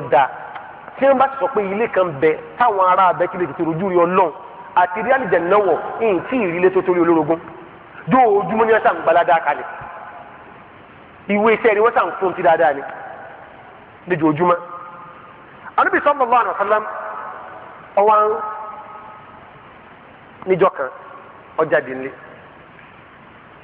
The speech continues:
Lẹ́yìn àlàsárì, ń wọlé ń kálukú kì. Ó wá dọ̀dọ̀ ìyàwó Zainab bintu Jahsh. Ṣé ẹ pé ànábì ọba wọn sọ̀rọ̀, yóò bá wọn najú, ìyẹn lẹ́yìn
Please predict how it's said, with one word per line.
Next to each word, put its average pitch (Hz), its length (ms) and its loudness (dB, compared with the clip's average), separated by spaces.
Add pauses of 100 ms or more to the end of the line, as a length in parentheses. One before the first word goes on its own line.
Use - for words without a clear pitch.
(420)
Lẹ́yìn 165 240 0
àlàsárì, 139 480 0 (340)
ń 156 60 -4 (100)
wọlé 147 160 0
ń 151 80 -2
kálukú 143 360 -4
kì. - 160 -14 (840)
Ó 180 60 4
wá 190 80 6
dọ̀dọ̀ 175 220 -2
ìyàwó 143 300 2
Zainab 170 280 4
bintu 139 240 -10
Jahsh. 127 260 0 (1160)
Ṣé 247 100 4
ẹ 202 40 0
pé 208 160 4
ànábì 202 280 2
ọba 202 180 4
wọn 185 140 2
sọ̀rọ̀, 160 180 4
yóò 214 100 4
bá 175 100 2
wọn 175 80 2
najú, 170 300 -2
ìyẹn 170 160 2
lẹ́yìn 202 200 4